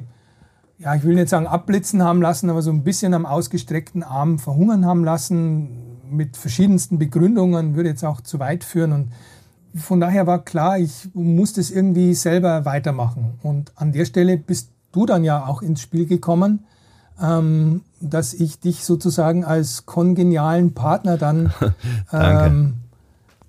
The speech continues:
Speaker 1: mitnehmen konnte und du da auch Lust drauf hattest und hatte halt auch das Glück, dass du dann in, einen Bezug zu Regensburg hattest durch den Lehrauftrag, den du hier an der Uni, äh, bei den Kunsterziehern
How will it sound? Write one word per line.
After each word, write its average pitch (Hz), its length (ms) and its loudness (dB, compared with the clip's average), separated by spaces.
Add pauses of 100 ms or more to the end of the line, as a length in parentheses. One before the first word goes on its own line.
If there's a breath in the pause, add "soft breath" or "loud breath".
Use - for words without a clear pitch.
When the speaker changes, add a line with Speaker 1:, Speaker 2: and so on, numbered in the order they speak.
(120)
Speaker 1:
mitnehmen 180 680 4
konnte 190 420 2
und 165 180 0
du 180 80 0
da 170 140 0
auch 175 200 0
Lust 180 400 -2
drauf 160 240 -2
hattest 185 380 -4
und 165 200 -2
hatte 170 220 0
halt 160 100 -2
auch 165 200 0
das - 200 -4
Glück, 180 240 0
dass - 240 -4
du 175 140 0
dann 170 180 0
in, 147 440 0 (300 loud breath)
einen 151 100 -4
Bezug 220 400 -2
zu 180 120 2
Regensburg 165 640 0
hattest 170 500 -4 (180)
durch 165 200 -2
den 156 160 -2
Lehrauftrag, 156 840 -2
den 156 160 -2
du 165 80 0
hier 165 200 0
an 165 80 -2
der 165 140 -4
Uni, 180 320 4 (680 soft breath)
äh, 160 200 0
bei 156 160 0
den 165 160 2
Kunsterziehern 180 1120 2